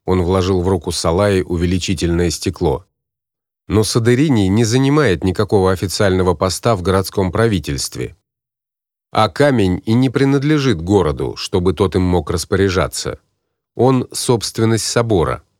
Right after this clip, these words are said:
И не стоит думать, будто без связи с властями придержащими человек бессилен. Садыри не сдержит своё слово. Он слегка поправил лупу в руке Салаи. «Наклони под этим углом, будет лучше видно».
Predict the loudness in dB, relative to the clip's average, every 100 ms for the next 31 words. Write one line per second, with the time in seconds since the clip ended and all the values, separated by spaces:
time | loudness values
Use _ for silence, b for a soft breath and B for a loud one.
0 | _ _ _ 0 4 4 0 2 2 2
1 | 2 2 4 2 2 -2 0 -2 0 -2
2 | -2 2 2 2 -2 0 0 2 0 2
3 | 0 0 0 2 2 0 0 0 0 0
4 | 2 4 2 2 0 -2 -2 0 0 -4
5 | -12 _ _ _ _ _ _ -4 -2 2
6 | 2 2 2 0 2 2 2 0 0 2
7 | 2 0 -2 -2 0 -4 -10 _ _ _
8 | _ _ _ 0 0 0 -2 0 0 0
9 | 0 0 2 2 2 0 0 0 2 0
10 | 0 0 2 2 2 -2 -6 _ _ _
11 | _ _ 0 0 2 2 4 2 2 2
12 | 0 2 0 0 0 0 -4 -4 -2 0
13 | 0 -2 0 0 0 0 -2 -6